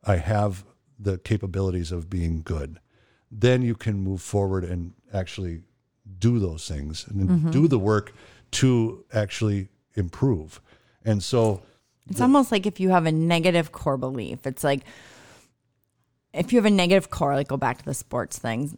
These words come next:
Speaker 2: you know, like, if you have a negative core, it's like, what is even the point of doing squats or doing any kind of bench press stuff? Because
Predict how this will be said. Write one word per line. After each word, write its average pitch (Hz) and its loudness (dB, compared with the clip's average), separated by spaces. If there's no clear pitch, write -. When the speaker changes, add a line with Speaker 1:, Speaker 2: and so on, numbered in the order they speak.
Speaker 2:
you 143 -4
know, 117 -2
like, 117 -6
if 151 -6
you 185 0
have 233 2
a 277 6
negative 165 2
core, 113 -4
it's - -4
like, 170 0
what 202 8
is 185 6
even 165 2
the 139 0
point 139 -2
of 147 4
doing 147 0
squats - -4
or 120 -2
doing 156 -2
any 120 -2
kind 151 -2
of 143 -4
bench 135 -4
press 131 -6
stuff? - -4
Because 147 -2